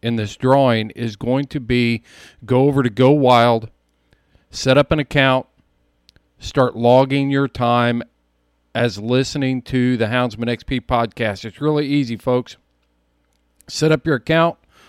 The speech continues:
log your time. We'll draw from those names on July first. Every time you listen, you get an entry into this drawing. This is a four hundred dollar kennel, and it is gonna ship free to your door.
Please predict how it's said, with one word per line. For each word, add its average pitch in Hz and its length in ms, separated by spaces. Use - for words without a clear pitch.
log 135 280
your 127 140
time. 143 460
We'll 110 140
draw 123 440
from 113 360
those 120 300
names 120 360
on 113 480
July 110 320
first. 110 360
Every 139 220
time 156 260
you 151 120
listen, 185 420
you 113 140
get 120 200
an 110 160
entry 117 420
into 117 280
this 113 240
drawing. 110 400
This 196 200
is 170 60
a 120 80
four 170 360
hundred 156 280
dollar 123 380
kennel, 120 420
and 139 140
it 185 120
is 156 120
gonna 165 180
ship - 320
free 180 680
to - 120
your 160 340
door. 135 600